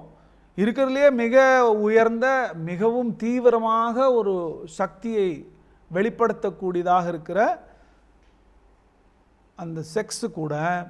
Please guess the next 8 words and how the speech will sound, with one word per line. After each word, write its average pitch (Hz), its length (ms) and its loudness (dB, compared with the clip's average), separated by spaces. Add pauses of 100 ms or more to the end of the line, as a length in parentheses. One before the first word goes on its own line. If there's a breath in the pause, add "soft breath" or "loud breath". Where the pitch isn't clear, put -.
(1000 soft breath)
பயத்தினாலே 247 960 4 (120)
வெளிப்படக்கூடியவர்களாக, 185 1040 -4
மூலாதாரம் 202 720 2
சரியில்லாமல் 180 640 -4
இருப்பவர்கள் 160 520 -8
இருக்கிறார்கள். 143 580 -12 (140)
இன்னைக்கு 156 300 -8
பார்த்தீங்கன்னா, 190 440 -2